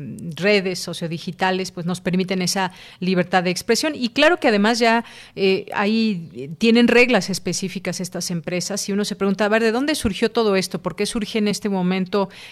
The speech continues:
esta propuesta del senador? Eh, se habla de la libertad de expresión, pero, pues, todo tiene un límite. ¿Y en qué sentido? Pues, bueno, efectivamente no, no se debe y,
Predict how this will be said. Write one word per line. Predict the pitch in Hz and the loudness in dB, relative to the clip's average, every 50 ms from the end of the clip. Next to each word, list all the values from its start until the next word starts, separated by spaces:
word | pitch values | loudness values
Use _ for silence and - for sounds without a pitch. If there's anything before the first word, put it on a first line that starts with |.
| - | -6
esta | - 185 175 - - 196 190 185 | -6 -6 -4 0 0 0 0 2
propuesta | 190 180 170 180 196 208 208 196 208 - 202 175 | 0 -2 -2 0 2 2 2 0 0 -2 -2 -2
del | 185 170 160 | -2 -4 -2
senador? | - 196 175 175 180 175 196 196 196 202 202 214 - - - - - - _ | -2 -2 0 0 0 2 2 2 2 2 0 -2 -6 -12 -20 -20 -20 -18 _
Eh, | - 185 185 185 180 175 175 135 80 95 | -6 -4 -2 0 0 0 -2 -2 -6 -8
se | 175 - - | -6 -2 0
habla | 196 190 196 208 196 | 0 2 2 2 0
de | 196 | 2
la | 180 180 | 0 0
libertad | 175 175 165 180 175 - - 190 180 | 0 0 0 -2 -4 0 0 0 0
de | 180 185 | 0 -4
expresión, | 180 - - - 185 180 180 - 226 214 208 202 214 233 - - - - - _ _ _ | -4 -4 -4 -4 -2 -2 -2 0 2 4 4 4 2 0 -4 -10 -20 -20 -20 _ _ _
pero, | - 196 196 190 202 208 220 - - - - - - | 4 4 4 6 4 2 2 -2 -6 -16 -18 -12 -4
pues, | - 190 175 | -4 -4 -2
todo | - 226 233 233 | 2 2 2 4
tiene | 233 247 220 233 | 4 4 4 6
un | 233 226 226 | 8 8 8
límite. | 262 269 240 226 220 - - 180 175 | 8 6 6 6 4 2 0 -2 -2
¿Y | 165 170 | 0 -2
en | 175 170 | -2 0
qué | - 208 | 0 0
sentido? | 202 202 220 220 208 - 220 220 208 220 226 214 214 | 0 2 0 0 0 0 0 2 2 2 2 2 0
Pues, | 202 185 180 - _ | -4 -6 -6 -4 _
bueno, | 202 214 208 190 170 | 0 0 0 0 -2
efectivamente | 160 - - 180 - - 202 202 196 196 190 185 185 208 | -4 -4 -6 -8 -2 0 0 0 2 0 0 0 0 0
no, | 196 185 185 185 185 180 | 0 0 0 -2 -2 -2
no | - 190 185 190 190 | 0 0 0 2 2
se | - - 208 185 | 0 0 0 2
debe | 165 208 220 220 185 190 190 196 220 - - - - - - _ | 4 4 4 6 4 2 0 -2 -2 -4 -10 -20 -20 -20 -20 _
y, | - 170 170 160 165 165 | -8 -8 -6 -6 -6 -8